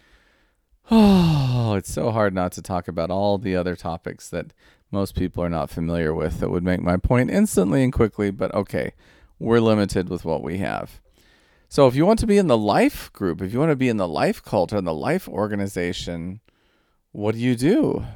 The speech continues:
Well, you foster life, you foster living. You reject those organizations and those principles by those people that are preaching death. You reject the idea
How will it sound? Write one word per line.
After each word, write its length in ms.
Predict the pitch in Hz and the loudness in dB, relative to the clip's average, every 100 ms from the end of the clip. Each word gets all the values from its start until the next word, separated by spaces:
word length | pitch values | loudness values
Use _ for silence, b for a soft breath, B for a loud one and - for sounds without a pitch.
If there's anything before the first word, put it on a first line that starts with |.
| - _ | -20 _
Well, 160 | 98 | -2
you 140 | 98 98 | 0 -2
foster 540 | - 101 104 - 107 | -2 -2 -2 -2 -4
life, 380 | 101 117 196 - | -2 -2 -2 -4
you 100 | 101 | -8
foster 420 | - 95 107 98 | -4 -6 -6 -8
living. 560 | 98 120 202 120 87 87 b b b b | -4 -4 -2 -2 -2 -6 b b b b
You 120 | - | 0
reject 500 | 185 175 151 240 - | 4 4 6 4 2
those 200 | 117 117 | 2 2
organizations 1200 | 117 120 131 120 110 127 - 110 92 82 90 - - _ _ _ _ | 2 0 2 0 2 0 -2 -4 -4 -6 -10 -14 -18 _ _ _ _
and 340 | 117 110 107 110 | -4 -2 0 0
those 160 | 110 | -2
principles 600 | - 160 170 - 120 113 | -2 -4 -2 0 4 4
by 140 | - 104 | 4 4
those 180 | 104 | 4
people 280 | - 214 - | 2 0 4
that 100 | 127 | 4
are 60 | 107 | 2
preaching 540 | - 175 262 - 101 | 0 0 0 0 0
death. 360 | 87 120 117 76 | 2 2 2 0
You 100 | 107 | 0
reject 560 | 104 98 117 160 - - | 0 0 2 0 -2 -4
the 160 | 98 | 0
idea 680 | 87 87 90 87 69 55 92 | 0 0 -2 -4 -4 -6 -10